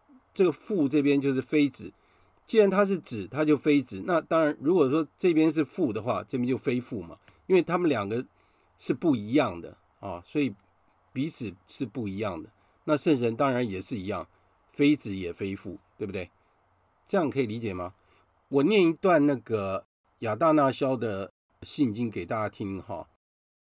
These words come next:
圣父并非受造，圣子并非受造，圣神亦必非受造。圣父是无限的，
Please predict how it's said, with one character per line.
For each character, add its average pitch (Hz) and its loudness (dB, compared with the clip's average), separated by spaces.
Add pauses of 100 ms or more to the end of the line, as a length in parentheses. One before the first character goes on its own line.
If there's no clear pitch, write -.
(320)
圣 190 4
父 147 2 (120)
并 160 2
非 147 2
受 117 0
造， 98 -4 (200)
圣 175 4
子 101 -8
并 117 -2
非 120 -2
受 110 -4
造， 90 -6 (300)
圣 170 4
神 117 -2
亦 156 -4
必 117 -6
非 113 -4
受 104 -6
造。 92 -8 (560)
圣 190 2
父 160 2
是 135 0
无 120 -6
限 139 0
的， 92 -8